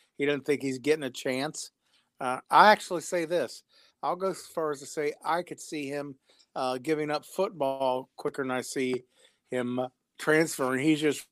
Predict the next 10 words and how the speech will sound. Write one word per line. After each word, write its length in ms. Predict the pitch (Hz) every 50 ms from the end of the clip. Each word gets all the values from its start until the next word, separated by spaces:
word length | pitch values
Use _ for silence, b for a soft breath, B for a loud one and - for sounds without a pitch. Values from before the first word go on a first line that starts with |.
| _ _ -
been 300 | 165 151 147 135 131 127 _ b b b b b b
a 80 | 127
great 320 | 120 123 143 160 180 196 180
kid. 440 | - - 156 147 143 143 135 135 - _ _ _ _ _
He's 200 | - 131 120 -
settled 360 | - - 165 156 165 165 160 165
in 160 | 165 165 160
here. 400 | 147 147 143 147 147 143 135 - _ _ _ _ _ _
He's 160 | - 131 123
happy 640 | 127 139 147 147 151 156 151 - 156 151 160 -